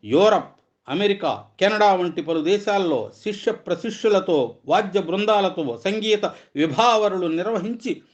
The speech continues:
తెలుగు పాట ప్రతిష్ట ఖండ ఖండాంతరాల్లో చాటి చెప్పాడాయన.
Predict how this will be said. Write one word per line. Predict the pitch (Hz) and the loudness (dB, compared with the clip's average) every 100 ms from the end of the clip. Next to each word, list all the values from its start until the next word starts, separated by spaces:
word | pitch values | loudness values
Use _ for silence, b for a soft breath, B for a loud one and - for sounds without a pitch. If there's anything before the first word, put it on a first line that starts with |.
| b b b - | b b b 0
తెలుగు | 190 233 196 - _ _ | 0 2 -2 -4 _ _
పాట | 160 214 233 156 - _ - | 0 0 2 -4 -6 _ -8
ప్రతిష్ట | 156 269 262 - 180 143 107 b b - | -4 -2 -4 -2 0 2 0 b b -4
ఖండ | 196 220 | -2 0
ఖండాంతరాల్లో | 196 - 190 220 262 254 220 196 190 185 - | -2 -4 -2 0 0 0 0 2 2 0 0
చాటి | 175 170 165 | -2 -2 -6
చెప్పాడాయన. | - 147 139 117 104 | -2 0 2 2 0